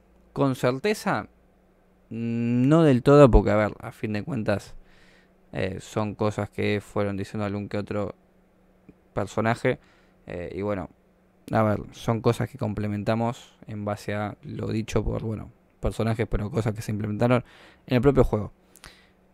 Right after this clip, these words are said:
Primero y principal, la ubicación de Natlan. Natlan estaría ubicado en lo que sería pasando la zona desértica de Sumeru, o sea, pasando todo lo que es el desierto de Sumeru, todo eso. Bueno, más para la izquierda,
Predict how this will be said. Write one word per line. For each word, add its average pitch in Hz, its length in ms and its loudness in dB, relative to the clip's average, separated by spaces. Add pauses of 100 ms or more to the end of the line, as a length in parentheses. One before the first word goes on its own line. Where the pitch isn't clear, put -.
(600)
Primero 202 240 10
y 190 40 6
principal, 143 540 6 (100)
la 117 160 0
ubicación 120 440 2
de 117 80 0
Natlan. 110 560 -8 (280)
Natlan 143 960 2
estaría 127 420 2
ubicado 139 560 8 (380)
en 110 160 0
lo 110 120 0
que 110 120 -2
sería 120 440 2 (120)
pasando 170 720 2
la 117 120 6
zona 135 260 2
desértica 120 560 0
de 101 120 2
Sumeru, 117 340 0
o - 20 4
sea, 107 180 -2
pasando 139 520 0
todo 147 240 4
lo 117 120 6
que 107 100 -2
es - 120 -4
el - 120 -6
desierto 113 520 -4
de 98 100 0
Sumeru, 113 460 0
todo 113 220 0
eso. 147 340 0 (560)
Bueno, 104 420 -2
más 113 300 -2
para 107 380 0
la 98 100 -4
izquierda, 139 800 4